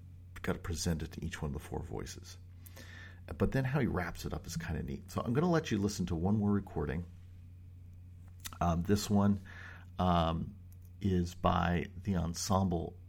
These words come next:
called Fretwork. And Fretwork, uh, is a, is a viol ensemble, a viol. Um, and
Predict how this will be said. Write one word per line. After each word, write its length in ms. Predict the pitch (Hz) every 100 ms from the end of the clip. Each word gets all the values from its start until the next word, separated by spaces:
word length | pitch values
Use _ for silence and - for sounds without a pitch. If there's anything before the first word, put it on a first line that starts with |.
| - - - - -
called 300 | - 80 69
Fretwork. 800 | - - 120 - - - - - - - - - - - -
And 240 | 92 -
Fretwork, 720 | - - 135 - 98 95 90 -
uh, 240 | 90 85 -
is 180 | 90 87
a, 160 | 82 - -
is 140 | 87
a 60 | 82 80 85
viol 480 | 101 120 104 78 - 80
ensemble, 720 | 80 82 - - - 82 104 - -
a 60 | 80
viol. 520 | 80 80 78 64 95 - - - - - - -
Um, 400 | 95 92 87 85 85 - - - - - - - - -
and 520 | 98 95 92 90 90